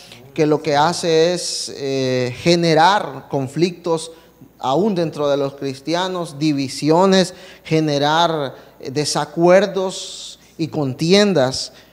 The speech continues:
Pero el apóstol habla aquí que el, el joven debe de ejercitarse en la piedad,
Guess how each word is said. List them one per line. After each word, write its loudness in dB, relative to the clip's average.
Pero 4
el 2
apóstol 2
habla 4
aquí -2
que 2
el, 0
el 0
joven 4
debe 4
de 4
ejercitarse 0
en 2
la 4
piedad, 4